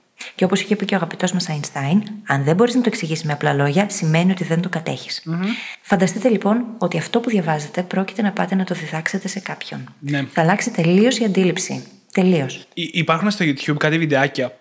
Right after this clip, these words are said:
Speaker 2: που κάποιος ειδικός πάνω στο αντικείμενο εξηγεί την ίδια έννοια σε τέσσερα ή πέντε διαφορετικά άτομα. Ένα μικρό παιδί, έναν έφηβο, έναν φοιτητή, έναν επαγγελματία και έναν ειδικό στο είδος. Έτσι, νομίζω αυτά τα πέντε είναι.
Speaker 1: Μμμ.
Speaker 2: Παίρνοντας λοιπόν αυτό που είπε μόλις η φίλη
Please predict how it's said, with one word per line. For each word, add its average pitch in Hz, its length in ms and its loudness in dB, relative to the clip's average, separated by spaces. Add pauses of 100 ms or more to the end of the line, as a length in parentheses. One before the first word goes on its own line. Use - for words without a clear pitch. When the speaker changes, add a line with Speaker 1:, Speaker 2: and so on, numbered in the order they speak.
Speaker 2:
που 156 140 2
κάποιος 170 300 2
ειδικός 160 320 2
πάνω 175 140 0
στο 170 120 0
αντικείμενο 139 680 0
εξηγεί 151 460 0
την 143 160 0
ίδια 170 280 4
έννοια 127 400 0 (340)
σε 160 400 4 (280)
τέσσερα 202 300 4
ή 185 40 4
πέντε 196 160 4
διαφορετικά 147 440 2
άτομα. 117 400 -2
Ένα 147 140 2
μικρό 143 340 0
παιδί, 135 380 2 (240)
έναν 143 280 2
έφηβο, 175 560 0
έναν 160 280 2
φοιτητή, 160 580 0 (280)
έναν 165 200 4
επαγγελματία 147 680 2
και 220 120 -2
έναν 185 160 6
ειδικό 170 320 4
στο - 180 2
είδος. 127 420 -2 (200)
Έτσι, 135 320 -2
νομίζω 143 200 2
αυτά 160 180 0
τα 143 100 0
πέντε 143 240 0
είναι. 113 220 -4 (100)
Speaker 1:
Μμμ. 185 120 -2 (360)
Speaker 2:
Παίρνοντας 208 380 2
λοιπόν 151 520 0
αυτό - 220 -2
που 156 80 0
είπε 165 120 0
μόλις 156 240 2
η - 40 -2
φίλη 147 180 2